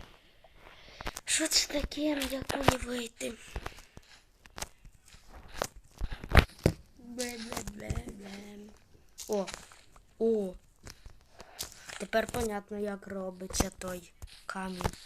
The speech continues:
Мені показати, що я там кріпер бачу? Захар, для чого тобі там ти, якщо там кріпер? Не знаю, для чого мені там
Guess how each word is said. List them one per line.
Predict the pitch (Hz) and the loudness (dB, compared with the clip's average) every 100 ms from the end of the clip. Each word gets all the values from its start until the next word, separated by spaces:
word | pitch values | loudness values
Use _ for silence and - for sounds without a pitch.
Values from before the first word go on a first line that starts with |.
| - - - - - - - - - - - - - - - - | -18 -20 -20 -20 -18 -20 -20 -20 -20 -20 -20 -20 -20 -20 -20 -10
Мені | 190 185 | -6 -6
показати, | - 190 202 269 | -6 -6 -4 -4
що | - 269 | -2 -4
я | |
там | - 185 - | -4 -4 -4
кріпер | 185 180 - 175 - - | -6 -6 -8 -2 2 6
бачу? | - - - - - - - - - - - - - - - - - - - - - - | 4 2 -4 -10 -16 -14 -6 -2 -2 -2 -2 -2 2 2 2 -8 -12 -2 4 6 4 2
Захар, | 269 - 247 240 | 2 2 2 4
для | 269 | 6
чого | - 359 339 | 6 6 2
тобі | 285 247 | -2 -2
там | 247 226 | 0 0
ти, | 220 277 | 2 2
якщо | 262 - 233 - | 2 2 4 4
там | 220 | 4
кріпер? | 202 - 214 202 - 185 175 - - - - - - - - - - - - - - - - - - - - - - - - - - - - - - - | 0 0 0 0 -2 -8 -8 -16 -20 -20 -18 -6 0 4 4 2 -12 -8 -2 2 2 0 -4 -6 -14 -16 -20 -20 -18 -18 -18 -20 -20 -20 -20 -20 -20 -10
Не | 190 185 | -8 -6
знаю, | 185 180 | -6 -6
для | 175 175 | -8 -6
чого | - 170 165 | -6 -6 -10
мені | 180 180 | -10 -10
там | - 175 | -10 -12